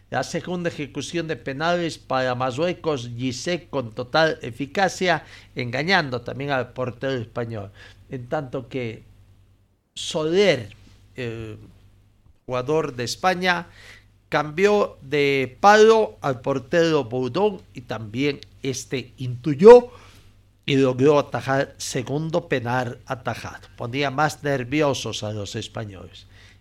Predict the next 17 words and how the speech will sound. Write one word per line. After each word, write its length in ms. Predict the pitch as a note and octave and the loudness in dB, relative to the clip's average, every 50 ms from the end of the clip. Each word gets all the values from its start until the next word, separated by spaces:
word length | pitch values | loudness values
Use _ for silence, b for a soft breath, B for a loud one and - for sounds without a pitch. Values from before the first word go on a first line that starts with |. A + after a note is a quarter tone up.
| b _ _ | b _ _
El 160 | D#3 D#3 D#3 | -8 -8 -8
tercero, 920 | D#3 - F3+ E3+ D#3 C#3+ B2+ - - G3 F#3+ F3+ D#3 C#3 B2 A2+ G#2 G2+ - - - - - - _ - _ _ _ _ _ _ _ _ _ _ _ _ _ | -6 -2 -2 -2 -2 -2 -8 -6 -4 -4 -2 -2 -2 -2 -4 -6 -8 -10 -14 -20 -20 -20 -20 -20 _ -20 _ _ _ _ _ _ _ _ _ _ _ _ _
Benon, 640 | C#3+ D3 C#3+ D3+ E3+ G3+ G#3 G3+ F#3+ G3 G3+ G#3 - - - - - - - _ | -8 -8 -6 -4 -2 0 0 0 0 -4 -8 -12 -16 -20 -20 -20 -20 -20 -20 _
Benon 460 | - B2 C3 B2+ D3+ E3 F3 F3 F3 - - - - - - - | -6 -6 -4 -4 -4 -4 -4 -6 -8 -12 -18 -20 -20 -20 -10 -10
amasó 680 | C3 B2+ B2 - C3 A#2 C3 D#3+ F3+ F#3 G3 - - - - - - - - - | -8 -4 -2 -4 -4 0 0 0 0 0 -2 -6 -10 -16 -20 -20 -20 -20 -20 -16
muy 480 | - B2+ C#3+ E3 E3+ D3 C3+ C3 A#2+ C3 A#2+ - | -12 -8 -6 -4 -2 -2 -2 -4 -4 -8 -16 -16
bien, 400 | B2+ C3 B2 A#2+ A#2+ C3+ D3 C3+ | -14 -14 -12 -10 -8 -6 -6 -6
esta 200 | A#2+ - C3+ B2+ | -6 -8 -8 -6
vez 380 | C#3 C#3 B2+ - - - - - | -4 -4 -4 -6 -8 -10 -12 -12
sí 420 | - - - - F3+ F#3+ F3 C#3 | -10 -8 -4 -4 -2 -2 -4 -6
intuyó 580 | B2+ B2 A2+ G#2+ - C3 A#2+ A#2+ C#3+ D3+ D3 C#3 | -6 -10 -10 -8 -8 -8 -4 -2 0 0 0 0
el 80 | C3 A#2 | -2 -4
portero 440 | - - B2 A2 G#2+ - C#3+ C#3 | -4 -6 -6 -6 -4 -4 -2 -2
español 500 | C3+ B2+ - - B2+ A#2+ A2 A#2+ C3 C3+ | -2 -4 -4 -6 -6 -6 -4 -2 -2 -2
de 80 | C3 A#2 | -2 -2
la 180 | A#2 A2+ A2 - | -2 -4 -4 -4
tajada 540 | B2 B2 B2+ E3 F3 E3+ D#3 E3 D#3+ D#3+ | -4 -2 2 4 4 6 6 4 2 2